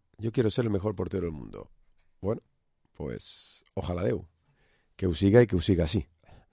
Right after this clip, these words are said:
La veritat és que no ho ha tingut fàcil. Sap que està ahí per la confiança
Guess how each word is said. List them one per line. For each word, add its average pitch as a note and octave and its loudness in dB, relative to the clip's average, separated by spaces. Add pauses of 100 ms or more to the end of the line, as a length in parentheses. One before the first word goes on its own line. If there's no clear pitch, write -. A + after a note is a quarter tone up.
(540)
La G#2+ 10
veritat A#2 10
és E3 6
que D#3 10
no C3+ 12
ho C#3 12
ha B2+ 12
tingut A#2+ 6
fàcil. G3+ 4 (920)
Sap - 6
que A#2+ 6
està B2 8
ahí B2 10
per G#2 4
la G#2+ 4
confiança A2 6